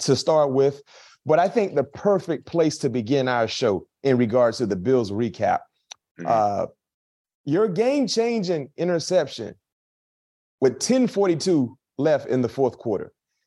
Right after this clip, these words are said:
Speaker 1: Fourth
Speaker 2: Right.
Speaker 1: quarter, number one, Sean McDermott,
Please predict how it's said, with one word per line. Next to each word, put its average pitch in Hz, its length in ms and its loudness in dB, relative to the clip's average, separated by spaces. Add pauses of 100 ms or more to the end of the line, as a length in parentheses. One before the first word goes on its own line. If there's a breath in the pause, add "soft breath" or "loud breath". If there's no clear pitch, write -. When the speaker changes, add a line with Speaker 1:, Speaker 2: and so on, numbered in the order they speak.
(340)
Speaker 1:
Fourth 214 240 0
Speaker 2:
Right. 160 100 -4
Speaker 1:
quarter, 214 540 0 (420)
number 240 280 0
one, 180 460 0 (680)
Sean 226 480 -2
McDermott, 147 640 -2